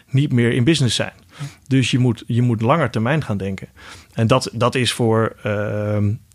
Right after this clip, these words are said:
eh, voor de overheid denk ik de belangrijkste boodschap. Dat, dat, dat je dat, eh,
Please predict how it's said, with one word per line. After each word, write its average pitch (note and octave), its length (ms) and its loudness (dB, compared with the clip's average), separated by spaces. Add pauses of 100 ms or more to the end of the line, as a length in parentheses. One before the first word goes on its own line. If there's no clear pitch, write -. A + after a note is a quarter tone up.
(120)
eh, B2 140 -12 (540)
voor - 200 -2
de A#2+ 60 2
overheid A#2+ 420 4
denk G#2+ 140 2
ik G#2+ 120 -4
de A2+ 80 0
belangrijkste A2+ 600 2
boodschap. G#2 600 -2 (320)
Dat, - 280 0
dat, A2 260 0
dat A2+ 220 0
je G#2 280 -2
dat, - 460 0 (360)
eh, A2 220 -4